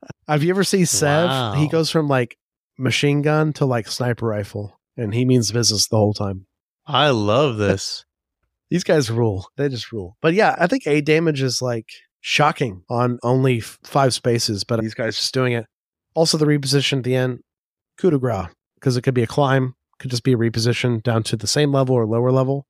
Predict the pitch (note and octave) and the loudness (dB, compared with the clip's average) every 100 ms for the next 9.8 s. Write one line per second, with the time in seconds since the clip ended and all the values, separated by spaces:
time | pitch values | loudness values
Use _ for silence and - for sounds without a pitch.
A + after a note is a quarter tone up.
0 | _ _ _ _ B2+ B2 B2+ A#2 C3 A#2+ | _ _ _ _ -6 0 0 0 0 0
1 | - C3 - C3 A#2 A2+ B2 B2 - - | 0 -2 0 0 2 2 2 2 -2 -8
2 | - _ _ _ _ - A#2+ A#2+ B2+ C3 | -12 _ _ _ _ -12 -8 -4 0 2
3 | B2 B2+ A#2 A2+ A#2+ D3 B2+ A#2+ A#2+ A#2 | 2 2 2 2 2 2 0 -2 0 -2
4 | - B2+ A#2+ A#2+ A2+ G#2+ G2+ A#2 D3+ D3 | 0 0 0 0 0 0 -2 -2 -2 -4
5 | _ _ _ - A2 A#2 A#2+ A2+ A2+ G#2+ | _ _ _ -16 -8 -4 -2 -2 -4 -6
6 | - B2 B2 - B2+ C3 A#2 G2+ G#2+ B2 | -4 0 0 2 2 2 2 0 0 0
7 | B2 G2+ - A2 G#2+ C#3 D3+ _ _ _ | -2 -6 -6 -8 -6 -8 -10 _ _ _
8 | _ _ _ _ B2 B2+ C#3 C#3+ - A2 | _ _ _ _ -6 0 2 0 -2 -2
9 | C3 - F#2+ G2 - B2+ A#2+ A2+ | -2 -2 -8 -6 -2 0 0 -2